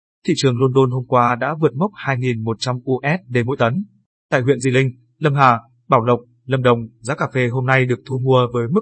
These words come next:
ba mươi chín nghìn bốn trăm đồng mỗi kg. Tại huyện Cư Em Ga, Đắk Lắk, giá cà phê hôm nay ở mức bốn mươi nghìn ba trăm đồng mỗi kg. Tại huyện Ia Es LEO, Đắk Lắk, Buôn Hồ, Đắk Lắk, giá cà phê hôm nay được thu mua cùng mức bốn mươi nghìn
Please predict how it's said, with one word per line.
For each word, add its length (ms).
ba 140
mươi 140
chín 140
nghìn 300
bốn 160
trăm 160
đồng 220
mỗi 160
kg. 220
Tại 120
huyện 280
Cư 120
Em 140
Ga, 240
Đắk 160
Lắk, 160
giá 160
cà 220
phê 120
hôm 200
nay 280
ở 100
mức 160
bốn 180
mươi 100
nghìn 300
ba 100
trăm 200
đồng 220
mỗi 180
kg. 220
Tại 120
huyện 220
Ia 180
Es 280
LEO, 540
Đắk 200
Lắk, 160
Buôn 160
Hồ, 420
Đắk 180
Lắk, 160
giá 140
cà 220
phê 240
hôm 140
nay 200
được 160
thu 240
mua 220
cùng 180
mức 100
bốn 180
mươi 100
nghìn 220